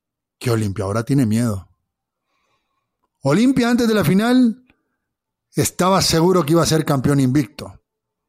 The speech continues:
Regresó Diego Vázquez al país y por ahí un diez por ciento dijo, "Hmm, ahí viene Diego". Ahora que se jugó el primer partido de dos partidos de la gran final,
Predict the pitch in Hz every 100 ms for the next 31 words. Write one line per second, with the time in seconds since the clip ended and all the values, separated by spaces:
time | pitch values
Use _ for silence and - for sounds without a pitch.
0 | _ _ _ _ - 131 143 139 127 165
1 | 175 160 160 165 - 135 151 139 143 190
2 | 226 - _ _ _ _ _ _ 180 -
3 | 156 160 226 214 233 - 196 143 233 220
4 | 214 202 220 151 185 151 131 _ _ _
5 | _ - 165 139 92 80 _ _ - 113
6 | 131 127 117 90 87 _ _ _ _ _
7 | _ _ 98 107 180 214 202 247 180 -
8 | 117 120 113 135 156 143 - 147 139 151
9 | 185 190 208 196 - 226 180 117 98 113
10 | 117 110 147 - 160 147 165 143 120 113
11 | 120 123 127 139 151 190